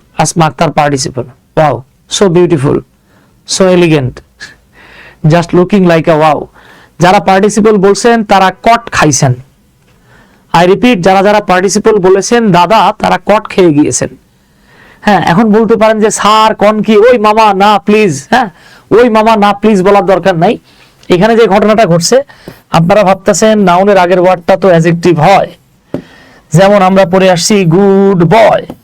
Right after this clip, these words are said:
তাই না? আচ্ছা, অথবা আমরা বলতে পারি <clears throat> গুড বয়েজ। অনেকের ধারণা যেহেতু ইংলিশ শব্দটা একটা নাউন, তাহলে মনে হয় এটা একটা অ্যাডজেক্টিভ, আর যেহেতু এটা একটা অ্যাডজেক্টিভ, সেহেতু এটা একটা পার্টিসিপল।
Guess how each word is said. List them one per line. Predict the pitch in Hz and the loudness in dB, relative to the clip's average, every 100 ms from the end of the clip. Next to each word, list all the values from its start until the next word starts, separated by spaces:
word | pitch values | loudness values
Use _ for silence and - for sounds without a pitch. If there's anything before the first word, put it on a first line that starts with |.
| _ _ _ _ _ _ _ _ _ _ _ _ _ _ - | _ _ _ _ _ _ _ _ _ _ _ _ _ _ -2
তাই | 226 | -2
না? | 262 254 _ _ _ _ _ _ _ _ - | -2 -6 _ _ _ _ _ _ _ _ -4
আচ্ছা, | 160 156 156 | -4 -2 -2
অথবা | 196 233 220 | 0 2 2
আমরা | 214 | 2
বলতে | 202 196 | 2 2
পারি | 202 196 285 - _ _ _ _ | 2 2 0 -8 _ _ _ _
<clears throat> | - 262 - 185 175 | -4 -2 0 2 2
গুড | 214 214 | 2 2
বয়েজ। | 180 185 170 131 - - _ _ _ _ _ - - - - | 4 4 2 0 -4 -12 _ _ _ _ _ -20 -20 -10 -2
অনেকের | 196 254 226 | 0 0 0
ধারণা | 220 247 247 220 285 _ - | 0 2 0 0 -4 _ -4
যেহেতু | 147 208 233 254 | 2 2 2 0
ইংলিশ | 185 214 220 269 277 - | 0 2 2 2 0 0
শব্দটা | 226 196 220 | 0 2 0
একটা | 196 208 | 0 0
নাউন, | 170 175 190 190 - _ _ | 2 2 2 0 -4 _ _
তাহলে | 208 220 | 0 2
মনে | 214 190 240 | 2 2 2
হয় | 247 247 | 2 2
এটা | 214 | 0
একটা | 185 190 | 0 0
অ্যাডজেক্টিভ, | 170 165 196 262 240 - - - - - | 0 0 0 -2 -2 -8 -20 -20 -16 -4
আর | 160 147 | 0 2
যেহেতু | 196 254 269 | 2 2 0
এটা | 254 | 0
একটা | 240 240 | 0 2
অ্যাডজেক্টিভ, | 214 233 - 277 | 2 0 0 -2
সেহেতু | - 220 233 | 0 0 2
এটা | 208 190 | 0 0
একটা | 202 | -2
পার্টিসিপল। | 202 156 143 143 - | -2 -2 -2 -4 -6